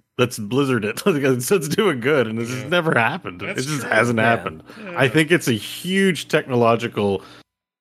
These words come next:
Speaker 1: nightmare to have that many players on a server, and everyone's like, "Why would we do that?" But there are some people who run that game who believe in,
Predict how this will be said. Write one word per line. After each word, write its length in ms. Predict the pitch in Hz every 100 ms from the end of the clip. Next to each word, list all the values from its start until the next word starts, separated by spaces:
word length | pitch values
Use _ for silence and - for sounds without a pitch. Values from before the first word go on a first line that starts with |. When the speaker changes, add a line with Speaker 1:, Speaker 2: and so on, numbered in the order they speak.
| _ _
Speaker 1:
nightmare 840 | 117 123 135 - 117 110 107 143 135
to 100 | -
have 220 | 127 113 110
that 180 | 127
many 180 | 117 117
players 400 | 113 117 110 107
on 100 | 110
a 60 | 98
server, 380 | - 120 110 104
and 80 | 110
everyone's 360 | 120 127 117
like, 160 | 98 95
"Why 260 | 90 98
would 120 | 147 135
we 120 | 139
do 200 | 131 151
that?" 360 | 104 92 -
But 360 | - 98 104 -
there 240 | 113 113
are 40 | 104
some 260 | - 104
people 340 | 98 135 - 107
who 140 | 107
run 200 | 101 104
that 220 | 101 110 98
game 220 | 95 95
who 120 | 98
believe 460 | 92 92 98 101 95
in, 260 | 90 85